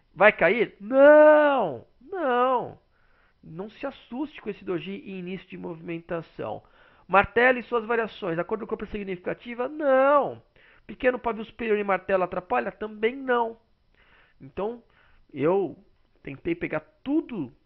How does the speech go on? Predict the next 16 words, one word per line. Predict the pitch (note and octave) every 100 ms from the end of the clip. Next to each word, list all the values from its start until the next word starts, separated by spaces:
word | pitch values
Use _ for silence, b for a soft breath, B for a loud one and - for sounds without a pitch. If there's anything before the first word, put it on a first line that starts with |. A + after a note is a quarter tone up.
| _ _ _ _
sobre | E3 D3+
candlestick | D#3 D#3 C#3+ B2+ - G#3 - - G2+ _ _ _ _ _ _ -
que | D#3+ D3
eu | D3 - _ _ _ _
consegui | _ E3+ - C#3 C#3+ A#3 C4 _ _ _ _
trazer | F3+ D3 C3+ E3 D3+
a |
minha | B2 C3 F#3 C4+ B3
interpretação | F3+ D#3 - D3 - A#2+ - A#2 C3+ F#3+ - b b b b b
e | -
com | - F3+
bons | D#3+ F3
argumentos, | G3 A#3 C#4+ G#3 D3 -
porque | - B2+ C3
são | D#3+
argumentos | D#3+ E3 C#3 D3 E3+ G3 -